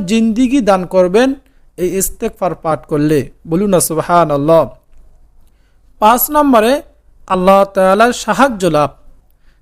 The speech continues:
ইস্তেগফার আল্লাহ তাআলা সাহায্য করে।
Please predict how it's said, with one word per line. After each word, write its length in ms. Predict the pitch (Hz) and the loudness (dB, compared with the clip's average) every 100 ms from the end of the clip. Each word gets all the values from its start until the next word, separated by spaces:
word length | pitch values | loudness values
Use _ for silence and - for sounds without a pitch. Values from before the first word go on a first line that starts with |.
| _ | _
ইস্তেগফার 680 | 226 - 277 294 - 269 294 294 - - - 196 | -14 -10 -6 -6 0 2 2 -2 -14 -20 -12 -4
আল্লাহ 280 | 196 208 208 | 0 2 2
তাআলা 340 | 214 208 233 226 | 0 2 0 -2
সাহায্য 340 | - 233 262 220 240 | 0 0 0 0 0
করে। 260 | - 170 | 2 0